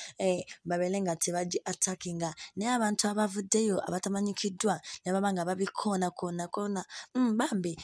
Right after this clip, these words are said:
bino byayisiza bubi Kabako. Nagamba ssente ze, bamumalidde ssente ze nnyingi nnyo ddala. Obudde n'amaanyi, kwegamba byo si byangu. Ne bamuleka mu maziga, we batyo. Obutaleko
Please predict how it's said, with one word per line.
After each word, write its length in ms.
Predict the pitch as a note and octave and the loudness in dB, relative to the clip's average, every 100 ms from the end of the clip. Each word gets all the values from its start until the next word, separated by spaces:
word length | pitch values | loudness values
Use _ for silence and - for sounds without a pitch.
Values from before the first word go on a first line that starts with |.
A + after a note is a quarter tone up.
| - | -4
bino 180 | F3+ F3 | -2 0
byayisiza 520 | F#3 F#3+ F#3 F3+ F#3 | 2 4 4 4 2
bubi 260 | F3 F3+ E3 - | 2 2 2 0
Kabako. 560 | E3+ E3 F3 - D#3+ | 0 0 -2 -2 0
Nagamba 400 | F3 G3 F#3+ F3 | 2 2 2 2
ssente 560 | D#3+ - - B3 B3 B3+ | 6 8 10 8 6 6
ze, 260 | A#3+ A3+ - - - | 8 6 2 -8 0
bamumalidde 580 | F#3+ F#3+ G3 F#3+ F#3+ F#3 | 4 6 6 4 2 2
ssente 360 | F3+ - F#3+ F#3+ | 4 4 2 2
ze 160 | F#3 - | 0 0
nnyingi 380 | F3+ F3+ F3 E3+ | -2 0 0 2
nnyo 240 | G3 A3+ - - | 2 0 -4 0
ddala. 300 | E3 E3 - | 2 4 2
Obudde 580 | - G3+ B3+ A3 F#3 E3 - - F#3+ | 2 4 6 6 6 6 4 -6 2
n'amaanyi, 540 | G3 G3+ G3+ F#3 E3 | 6 6 6 2 0
kwegamba 420 | F3 F3+ F3+ F3+ | 0 0 2 0
byo 240 | F3 A3 G3 - | 2 2 2 0
si 240 | - - G3 | 4 6 6
byangu. 480 | F3+ E3 E3 E3+ A3 | 2 0 -2 -6 -2
Ne 80 | G#3+ | 0
bamuleka 400 | A3+ A3+ A3 - - | 2 0 0 -2 -2
mu 140 | F3 | -4
maziga, 500 | D#3+ D#3+ G3+ G3+ D#3 - - | -2 2 2 0 -4 -8 -6
we 240 | E3 G3 | 0 2
batyo. 400 | E3+ D#3+ - D#3 - _ _ _ _ - - - | 2 2 2 2 -2 _ _ _ _ -18 -18 -8
Obutaleko 840 | - F3 F3+ G3 F#3+ G3 - F#3+ | -4 -4 0 2 2 -2 -2 -2